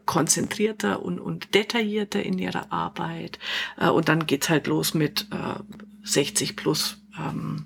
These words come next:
die dann schon sich gedanklich im Ausstieg befinden.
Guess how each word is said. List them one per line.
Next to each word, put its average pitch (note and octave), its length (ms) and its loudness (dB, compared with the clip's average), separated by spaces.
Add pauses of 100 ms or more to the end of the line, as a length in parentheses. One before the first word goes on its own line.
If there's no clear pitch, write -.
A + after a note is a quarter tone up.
(800)
die E3 100 2
dann - 180 4
schon D#3 260 4
sich - 300 -2
gedanklich - 500 0
im - 100 -4
Ausstieg - 440 -4
befinden. - 640 -10